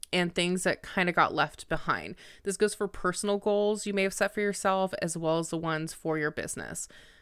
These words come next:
Title it however you like, but something I want you to keep in mind as you do write these lists is that it isn't too late to bring those left behind items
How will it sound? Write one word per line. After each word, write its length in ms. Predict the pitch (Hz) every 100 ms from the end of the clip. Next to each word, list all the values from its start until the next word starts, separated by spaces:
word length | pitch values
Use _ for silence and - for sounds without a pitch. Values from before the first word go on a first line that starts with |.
| - -
Title 320 | 226 220 233
it 100 | 220
however 240 | 226 214
you 100 | 240
like, 360 | 247 160 175 -
but 300 | 180 156 -
something 240 | 190 190 208
I 40 |
want 180 | 226 233
you 40 |
to 60 | 254
keep 220 | 247 269
in 100 | 285
mind 500 | 302 311 214 202 202 -
as 220 | 185 180
you 80 | 180
do 180 | 214 226
write 220 | 226 214
these 200 | 214 202
lists 440 | 180 - 175 - -
is 140 | 175
that 280 | 180 160 - - - - - -
it 180 | 220 -
isn't 300 | 208 240 -
too 240 | - 254
late 320 | 196 165 -
to 140 | - 185
bring 480 | 170 170 170 170 175
those 220 | 170 165
left 280 | 165 160 -
behind 380 | 180 175 170 -
items 540 | 165 170 175 185 -